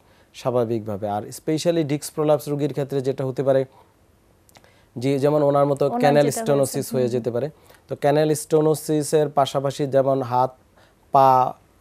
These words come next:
Speaker 1: যে মানে যেই লেভেলে হয়ে, হয়েছে, ওই থেকে নিচের অংশ প্যারালাইসিস হয়ে যাওয়ার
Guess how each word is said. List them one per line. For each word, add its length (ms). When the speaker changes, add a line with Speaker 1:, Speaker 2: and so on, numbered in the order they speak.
Speaker 1:
যে 60
মানে 200
যেই 280
লেভেলে 360
হয়ে, 280
হয়েছে, 400
ওই 160
থেকে 240
নিচের 300
অংশ 200
প্যারালাইসিস 800
হয়ে 120
যাওয়ার 200